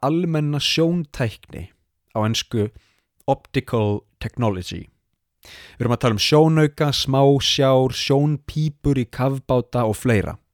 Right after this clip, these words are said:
Á stríðsárunum nítján hundrað þrjátíu og níu til fjörutíu og fimm, reyndar í Japan byrjaði stríðið þrjátíu og sjö,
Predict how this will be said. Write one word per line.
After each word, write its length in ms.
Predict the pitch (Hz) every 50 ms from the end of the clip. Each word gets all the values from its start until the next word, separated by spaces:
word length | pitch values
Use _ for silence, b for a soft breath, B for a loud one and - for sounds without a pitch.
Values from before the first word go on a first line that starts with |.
| _ _ _ _ _ _ _ B B B B B B B B B
Á 100 | - 127 127
stríðsárunum 920 | - - - 160 214 247 226 - - 151 147 180 139 123 120 120 139 185 185 - _ _ _ _ _ _
nítján 240 | 127 131 123 135
hundrað 220 | 123 - 123 - -
þrjátíu 260 | 131 127 123 - 127
og 60 | 123
níu 180 | 117 117 117 113
til 240 | - - 113 107 104 104 - _ _
fjörutíu 400 | _ - - 120 117 - - -
og 60 | 107 -
fimm, 240 | - 90 95 98 95
reyndar 380 | 95 101 107 - - 117 110 110
í 60 | 104
Japan 400 | 104 101 110 120 - - 113 104
byrjaði 400 | - - 113 113 117 117 113 107
stríðið 400 | - - - 123 120 117 117 -
þrjátíu 460 | - - 117 117 120 117 - - - 107
og 80 | -
sjö, 580 | - - - - - - 120 120 135 147 175